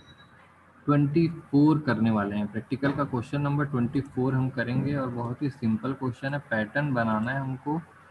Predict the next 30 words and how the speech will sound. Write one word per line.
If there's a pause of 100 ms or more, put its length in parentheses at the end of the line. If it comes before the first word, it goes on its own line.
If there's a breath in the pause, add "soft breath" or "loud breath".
(200)
और
आप
देखेंगे
कि
ट्वेंटी
फ़ाइव
भी
सेम
पैटर्न
है,
ट्वेंटी
सिक्स
भी
सेम
पैटर्न
है। (420 loud breath)
केवल
अंतर
ये
है
कि
यहाँ
पर
ये
for
लूप
से
बना
हुआ
है,